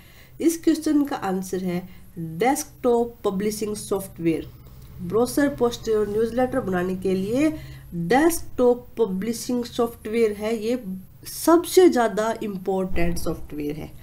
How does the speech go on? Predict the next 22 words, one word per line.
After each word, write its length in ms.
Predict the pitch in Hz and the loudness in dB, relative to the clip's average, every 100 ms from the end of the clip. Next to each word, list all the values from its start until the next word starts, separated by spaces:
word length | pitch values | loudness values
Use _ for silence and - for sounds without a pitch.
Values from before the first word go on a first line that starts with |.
| - - - - | -8 -8 -6 -2
Next 400 | 214 302 330 - | 4 4 2 0
question, 420 | 277 - 269 269 - - - - - | 0 2 4 4 0 -20 -20 -20 -6
chat 420 | - 277 285 - - | 2 4 4 -2 0
क्या 180 | 208 | 2
है? 320 | 185 185 - - - - - - - | 4 2 -2 -6 -20 -20 -20 -8 0
Type 400 | 233 247 302 302 - | 2 6 4 4 -4
की 180 | 226 220 | -8 -6
गई 300 | 180 190 202 | 0 0 0
बातचीत 800 | 180 180 185 202 - - 214 226 - - - - - | -2 0 2 0 -4 -6 -4 -4 -8 -20 -20 -18 -6
जो 280 | 175 220 240 | 2 6 6
computer 580 | 240 214 208 208 208 185 | 4 0 2 -2 2 6
पर 200 | 208 196 | 8 8
घटित 400 | 175 180 285 277 | 6 4 4 4
होती 240 | 175 170 | 2 2
है, 220 | 160 143 - - - - - - - - 226 | 0 0 -6 -20 -20 -20 -20 -20 -20 -10 -6
उसे 240 | 185 220 | -2 -2
क्या 180 | 214 208 | 0 -2
कहते 320 | 220 214 247 | -2 0 4
हैं? 260 | 311 349 - | 4 4 0
Chat 320 | 214 208 214 | 0 0 -2
कहते 320 | 190 185 170 | -6 -2 -2
हैं। 380 | 175 165 - | -2 -4 -8